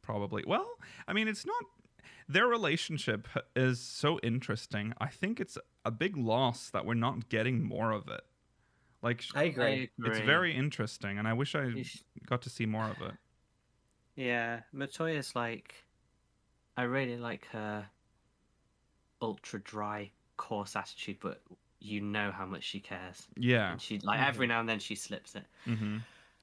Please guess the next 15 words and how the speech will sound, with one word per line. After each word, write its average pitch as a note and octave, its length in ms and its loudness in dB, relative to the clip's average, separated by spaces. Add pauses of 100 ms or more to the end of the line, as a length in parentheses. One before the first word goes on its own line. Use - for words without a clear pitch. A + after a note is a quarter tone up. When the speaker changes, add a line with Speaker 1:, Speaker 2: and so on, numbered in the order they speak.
Speaker 3:
Um, G#2+ 440 0 (180)
I D#3+ 100 2
think - 200 -4
Speaker 2:
I - 40 -8
mean, D3+ 80 0
Speaker 3:
Y'shtola E3 300 2
Speaker 2:
it's G#2+ 120 2
Speaker 3:
might G#2+ 400 2 (100)
be G#2 440 -2 (220)
a G2+ 220 -2 (160)
gateway G2+ 720 -2
to F#2+ 600 -6 (1120)
other G2+ 220 -6
shards. - 800 -6 (680)
Speaker 2:
Mm-hmm. B2 300 -4